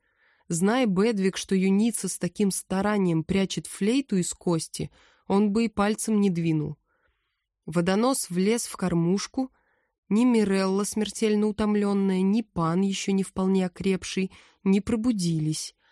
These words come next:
Бедвик ищет глазами сокрытый предмет и замечает оголённую Мирелину ногу. Белая кожа светится в темноте,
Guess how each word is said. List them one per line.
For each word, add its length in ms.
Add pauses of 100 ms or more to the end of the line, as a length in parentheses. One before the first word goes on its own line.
(300)
Бедвик 640
ищет 480
глазами 580
сокрытый 600
предмет 640 (500)
и 120
замечает 800
оголённую 920
Мирелину 680
ногу. 580 (640)
Белая 420
кожа 420
светится 680
в 100
темноте, 680